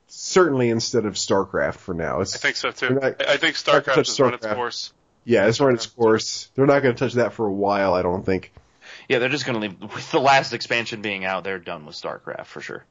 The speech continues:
Speaker 2: I, I think so as well. They, there's a
Speaker 3: It's
Speaker 2: lot
Speaker 3: gonna
Speaker 2: of
Speaker 3: be another ten years
Speaker 2: speculation
Speaker 3: before
Speaker 2: about
Speaker 3: they
Speaker 2: that.
Speaker 3: touch StarCraft again.
Speaker 1: Yeah, yeah, I would not be surprised at all if it was at least ten years for StarCraft.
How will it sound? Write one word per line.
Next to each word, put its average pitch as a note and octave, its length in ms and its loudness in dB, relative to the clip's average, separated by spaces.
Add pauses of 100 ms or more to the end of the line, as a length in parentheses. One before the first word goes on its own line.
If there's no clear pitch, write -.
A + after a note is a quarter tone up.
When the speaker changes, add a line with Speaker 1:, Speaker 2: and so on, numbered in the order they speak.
(120)
Speaker 2:
I, - 160 -2
I D3 40 0
think D3+ 180 -4
so C3 120 -4
as A#2 100 -8
well. B2+ 140 0
They, C3+ 200 -2
there's C#3 220 -2
a C3 40 -6
Speaker 3:
It's B2 100 2
Speaker 2:
lot B2 100 0
Speaker 3:
gonna B2 140 -2
Speaker 2:
of A#2 40 -2
Speaker 3:
be B2+ 80 -4
another A2 260 0
ten G#2 220 -6
years F#2 220 -8
Speaker 2:
speculation - 120 -14
Speaker 3:
before A2+ 160 -10
Speaker 2:
about A#2+ 60 -8
Speaker 3:
they - 40 -10
Speaker 2:
that. - 80 -12
Speaker 3:
touch - 240 -14
StarCraft C2 440 -8
again. C2 220 -16 (580)
Speaker 1:
Yeah, F2 320 2 (120)
yeah, G2 180 4
I G2+ 340 2 (880)
would A2+ 340 2
not A#2 300 6
be A2+ 80 4
surprised G2+ 300 0
at G2 200 0
all D#2 220 -2
if - 100 -8
it F#2 40 -2
was F2+ 120 -4
at C2 180 -6
least E2 280 -8
ten E2 160 -2
years - 320 -12 (520)
for G#2 120 -4
StarCraft. D#2+ 600 -2